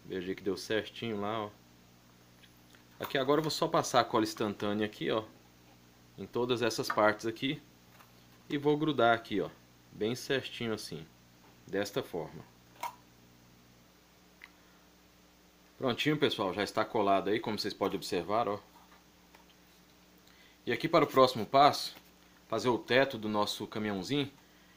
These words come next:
eu recortei aqui, ó, um pedaço de papelão com um comprimento de onze centímetros e a largura de cinco e meio. Você vai medir aí, ó,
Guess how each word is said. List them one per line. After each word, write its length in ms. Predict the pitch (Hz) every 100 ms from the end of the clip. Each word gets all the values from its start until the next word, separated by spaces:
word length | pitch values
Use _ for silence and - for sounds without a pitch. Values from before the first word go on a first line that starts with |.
| -
eu 80 | 101
recortei 540 | 98 - 123 - 120
aqui, 240 | 101 - 143
ó, 100 | 113 - -
um 60 | -
pedaço 300 | 120 110 110
de 60 | -
papelão 540 | 117 120 101 113 143 - - - - - -
com 120 | - 139
um 40 |
comprimento 560 | 139 180 135 147 165 113
de 220 | 117 -
onze 320 | 147 180 175 151
centímetros 1080 | - 131 - - 131 156 160 156 - - - - - - - - - - - - - - -
e 140 | 113
a 80 | 120
largura 680 | 147 135 101 98 135 160 104 - -
de 140 | - 143
cinco 440 | - - 214 214
e 40 |
meio. 480 | 196 135 123 95 76 - - - - - - - - - - -
Você 360 | 113 131 143
vai 140 | 156 165
medir 380 | 160 117 120
aí, 160 | 110 143
ó, 180 | 117